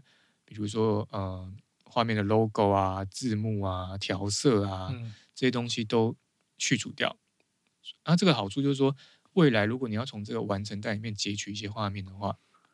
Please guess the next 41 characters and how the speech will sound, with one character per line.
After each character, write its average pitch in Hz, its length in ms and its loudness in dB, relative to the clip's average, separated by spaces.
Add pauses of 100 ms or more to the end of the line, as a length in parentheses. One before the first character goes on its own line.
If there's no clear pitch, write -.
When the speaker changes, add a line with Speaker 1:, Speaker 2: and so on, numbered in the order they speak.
(440)
Speaker 1:
才 - 160 -4
不 107 100 0
会 117 80 4
受 117 160 0
到 110 140 4
这 110 60 2
些 110 100 4
字 113 260 -6
幕 110 200 -6
或 104 100 -2
logo 101 300 -2
的 101 80 -12
影 104 180 -12
响。 - 180 -4
Speaker 2:
嗯。 117 100 -12 (360)
Speaker 1:
对， - 140 -14 (260)
那 135 100 0
这 147 140 4
个 131 140 6
我 113 120 4
也 110 60 4
会 113 240 2
输 110 240 -4
出 110 220 -6
一 - 20 -4
个 107 160 0
高 107 240 0
画 110 180 -2
质 - 160 -8
的 - 100 -12
版 - 260 -12
本， - 120 -16 (280)
等 - 120 -6
于 120 40 -4
说 131 80 0
这 139 100 2
两 113 160 2
个 95 80 -10
东 104 160 -4
西 110 160 -4
我 113 100 -8